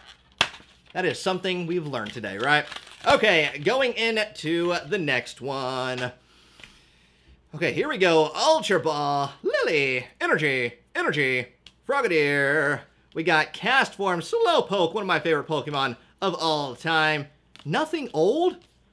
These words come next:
Nothing old at all? And we have, hey, there we go. Latios, not too bad.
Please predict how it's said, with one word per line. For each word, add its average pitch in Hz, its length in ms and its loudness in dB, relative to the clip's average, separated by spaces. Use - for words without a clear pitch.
Nothing 294 420 0
old 285 240 2
at 233 80 4
all? 311 460 4
And 170 1160 2
we 139 140 -2
have, 139 280 2
hey, 285 320 0
there 233 240 4
we 381 120 0
go. 233 500 6
Latios, 285 840 0
not 370 260 0
too 440 220 4
bad. 202 340 2